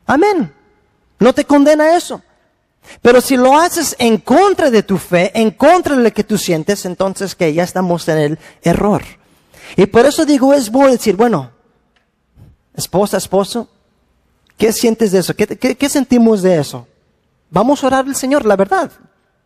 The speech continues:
Yo sé que se escucha como raro, pero hey, te digo la verdad, mi esposa y yo hemos invitado al Señor en,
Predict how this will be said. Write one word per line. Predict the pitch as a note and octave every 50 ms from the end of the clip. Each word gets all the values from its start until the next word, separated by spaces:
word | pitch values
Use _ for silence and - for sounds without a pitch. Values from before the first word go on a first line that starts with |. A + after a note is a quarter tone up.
| _ _ _
Yo | - - F#3
sé | - C4 C4
que | - A3+
se | - -
escucha | - - - - - A3+ - G#3
como | - D#3+ C#3+ C3+ B2+
raro, | B2 C3 D3 G3+ B3 A3+ -
pero | - D#3+ C#3 B2
hey, | D3 A3 A#3 E3+ - - _ _ - - _ _ _ _ - - - -
te | D#3
digo | F3 A#3+ D#4+
la | C#4+ A#3
verdad, | F#3+ E3+ F#3 A3 G3+
mi | E3 D#3
esposa | D3 - - - B3 - B3
y |
yo | A#3+ A#3+ -
hemos | G3 A3+ B3+ C4 -
invitado | - F#3 D#3 C#3+ - D#3+ D3+ D3
al | D3 C#3
Señor | - - C#3+ C3+ C#3 C#3 C#3 C#3 - _ _ _
en, | - D3+ C3